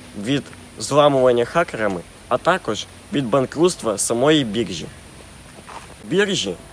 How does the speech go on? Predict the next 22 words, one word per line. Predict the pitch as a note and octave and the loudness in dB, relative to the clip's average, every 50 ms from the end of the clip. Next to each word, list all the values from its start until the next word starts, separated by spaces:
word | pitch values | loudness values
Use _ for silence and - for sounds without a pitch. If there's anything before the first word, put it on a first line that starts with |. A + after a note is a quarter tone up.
| - - | -16 -8
це | - - F#3+ G3+ - | -4 -4 -4 -4 -4
про | - E3 D#3+ D3 | 2 4 4 4
зручність, | B2 C#3+ C#3+ C3 A2+ - - G2+ F2 - - - - - - - - - - - - - | 4 2 -2 -2 -2 -4 -6 -8 -10 -10 -14 -16 -20 -20 -20 -20 -20 -20 -20 -20 -12 -6
про | C#3 C#3 | -4 -2
швидке | - - D3 D3 - - D#4+ F#3 | -2 -2 -4 -4 -2 2 2 2
використання | D#3 D#3 D3 D3 C#3 C#3+ - - F#3 F#3+ F#3 C#3+ A#2 | 4 4 2 2 0 0 0 2 2 4 4 4 2
та | - - A#2+ | 2 0 0
низькі | - - - - - F#3+ | 0 0 -2 -2 -4 -2
комісії. | - E3+ D3+ C3+ A#2 G2 - - F#2 F2 - - - - - - - - - - | 0 2 2 2 2 0 -2 -6 -8 -10 -12 -14 -20 -20 -20 -20 -20 -20 -10 -2
На | B2+ C#3 | -2 -2
біржі | C3+ D#3 G#3+ G#3 F#3+ D3 C3+ B2+ | 0 0 -2 -2 0 -2 -2 -2
ви | A2 C3+ E3 | 0 0 0
зможете | D#3+ E3+ E3 D#3+ D#3+ C#3 B2 - - G2+ F2 - - - - - - | 2 4 6 6 6 4 2 -4 -6 -8 -8 -8 -12 -20 -20 -16 -8
швидко | - - D3+ D3 E3+ D#3+ - - - G#2+ F2+ - - | -6 -4 0 2 0 0 0 -2 -4 -4 -4 -6 -2
конвертувати | - B2+ B2 B2 C3 A#2+ - D#3 D3+ D#3+ D#3 - - A#2+ A2 | -2 0 0 0 0 0 0 4 6 6 6 6 2 -4 -4
звичайну | G2+ B2+ C#3 - - E3+ D3+ C3+ A#2+ A2 | -2 -4 -4 0 2 2 2 2 0 -2
фіатну | - - C#3+ C3+ C3+ C3 - C3+ B2 G#2+ - - - - - - - - - G#2 | -2 0 0 2 2 0 0 -2 -2 -2 -4 -6 -16 -20 -20 -20 -20 -16 -8 -4
валюту | A#2+ C#3 D#3 F#3+ G3 - A#2+ G2+ - - - - | -2 2 2 0 0 0 -4 -4 -4 -6 -12 -4
вашої | G#2+ A#2+ C3 C3 C3 - C3+ C3+ | 2 4 4 4 4 2 -2 0
місцевої | C3 B2+ B2+ - - - C3 A#2 A2+ A2 | 0 0 -2 -2 0 0 2 2 2 0
країни | G2 - A2+ A2 G#2+ G2+ F#2+ F2+ F2 - - - - - - - - - | 0 -2 -2 -2 0 -2 -4 -4 -8 -10 -16 -20 -20 -20 -20 -20 -18 -16
в | - A2 A2+ A#2+ D#3 F#3 G3+ | -14 -10 -4 0 2 2 2